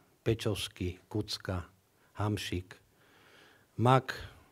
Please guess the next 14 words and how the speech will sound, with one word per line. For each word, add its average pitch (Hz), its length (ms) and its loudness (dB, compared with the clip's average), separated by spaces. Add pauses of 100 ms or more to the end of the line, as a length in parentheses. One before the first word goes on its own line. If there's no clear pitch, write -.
(240)
Nemec, 107 560 2
Weiss. 87 520 -6 (720)
To 143 80 0
bola 165 240 6
kostra 131 600 6 (280)
mužstva, 120 640 2
o 110 80 0
ktorú 117 240 4
som 107 160 0
sa 110 160 0
mohol 110 400 4 (560)
oprieť, 120 520 10 (1600)
eh, 104 280 6 (840)
kde 120 200 10